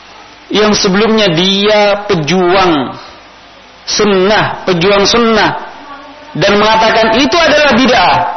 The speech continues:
Ini sunnah, itu adalah bid'ah. Berganti hari kok bisa terbalik. Dia mengatakan ini bid'ah, itu yang sunnah.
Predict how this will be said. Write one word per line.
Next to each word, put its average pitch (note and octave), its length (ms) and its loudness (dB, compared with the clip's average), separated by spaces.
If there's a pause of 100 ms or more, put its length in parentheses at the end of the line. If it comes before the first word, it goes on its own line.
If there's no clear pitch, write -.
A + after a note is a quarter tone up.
(400)
Ini A#3 240 2
sunnah, A#3+ 400 2
itu G3 160 -2
adalah F3+ 320 2
bid'ah. C#3+ 340 0 (600)
Berganti F3 480 0
hari F3 480 2
kok F3+ 240 -2
bisa E3 240 0
terbalik. D3+ 640 0 (480)
Dia D#3+ 160 2
mengatakan E3+ 560 2
ini G#3 240 2
bid'ah, E3+ 400 2
itu D#3+ 160 0
yang C#3 160 2
sunnah. C3 560 0